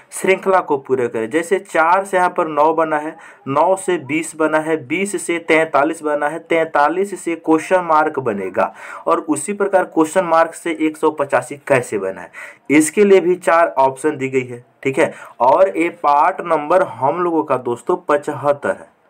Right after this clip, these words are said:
ठीक है। जिसने पार्ट नंबर चौहत्तर तक नहीं देखे हैं, तो इस चैनल के वीडियो सेक्शन में जाइए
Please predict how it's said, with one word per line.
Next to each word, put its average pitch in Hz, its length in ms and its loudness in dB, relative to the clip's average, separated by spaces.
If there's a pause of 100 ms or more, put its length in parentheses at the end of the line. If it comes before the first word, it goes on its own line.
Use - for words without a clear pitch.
(220)
ठीक 156 160 2
है। 226 140 2 (400)
जिसने 165 360 0
पार्ट 165 400 0
नंबर 180 360 0
चौहत्तर 147 560 0
तक 170 280 -4
नहीं 139 300 -4
देखे 175 300 -4
हैं, 175 140 -10
तो 165 160 -6
इस 220 260 -6
चैनल 180 280 -4
के 175 140 -4
वीडियो 156 300 0
सेक्शन 156 360 -4
में 139 160 -6
जाइए 131 320 2